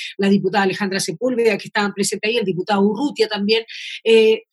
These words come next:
no se pudieron contestar todas las preguntas, porque no pertenecen al sector del subsecretario. La respuesta de la diputada, perdón, de la subsecretaria Daza es de no poder estar presente hoy día, por lo tanto se levantó la sesión, no se puede, no se puede realizar, y, y la vamos a tener que citar,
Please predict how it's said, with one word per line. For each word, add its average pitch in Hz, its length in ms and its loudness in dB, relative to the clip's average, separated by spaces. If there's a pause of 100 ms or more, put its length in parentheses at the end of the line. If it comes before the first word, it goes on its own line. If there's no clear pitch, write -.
(140)
no 302 120 6
se 330 100 2
pudieron 330 260 2
contestar 202 320 -4
todas 180 200 -6
las 165 100 -6
preguntas, 165 320 -8
porque 311 220 0
no 320 100 -2
pertenecen 330 520 -2
al 254 60 -4
sector 247 400 0
del 233 380 -2
subsecretario. 165 720 -4
La 180 220 -2
respuesta 262 440 0
de 254 120 4
la 226 280 -2
diputada, 214 560 0
perdón, 180 400 -4
de 170 60 -6
la 165 80 -4
subsecretaria 220 560 -2
Daza 254 300 -2 (420)
es 226 160 0
de 233 80 0
no 226 140 -4
poder 226 200 2
estar 220 240 -4
presente 208 380 -4
hoy 220 100 -2
día, 269 220 -6
por 196 140 -4
lo 190 40 -4
tanto 214 220 -8
se 208 180 -2
levantó 180 540 -2
la 254 100 -2
sesión, 240 280 -6
no 214 100 -4
se 185 160 -4
puede, 220 640 -2
no 180 100 -8
se 170 140 -6
puede 247 200 -4
realizar, 170 560 -4 (480)
y, 247 440 0 (240)
y 233 100 -2
la 226 180 2
vamos 285 200 4
a - 20 -6
tener 277 260 -2
que 302 120 0
citar, 202 360 -2